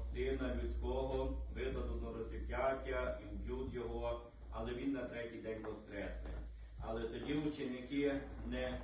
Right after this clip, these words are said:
розуміли навіть тих слів, як можуть убити Ісуса Христа. Але коли вони йшли, і він узяв Петра, Якова і Іоанна, трьох своїх учнів, і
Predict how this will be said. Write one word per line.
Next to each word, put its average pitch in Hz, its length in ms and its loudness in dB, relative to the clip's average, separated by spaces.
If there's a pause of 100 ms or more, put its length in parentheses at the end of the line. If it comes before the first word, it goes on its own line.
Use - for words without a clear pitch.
(140)
розуміли 127 540 0
навіть 123 300 0
тих 123 140 -2 (100)
слів, 123 200 -2
як 120 260 2
можуть 113 400 -6
убити 113 340 -4
Ісуса 104 460 -6 (140)
Христа. 98 480 -6 (600)
Але 123 220 0
коли 143 320 2
вони 135 220 2
йшли, 147 580 2
і 123 240 2 (200)
він 135 240 0
узяв 127 280 0
Петра, 123 300 -2
Якова 120 760 2
і 113 40 -2
Іоанна, - 500 2
трьох 113 300 -2
своїх 113 320 -6 (160)
учнів, 98 420 -2 (520)
і 139 260 6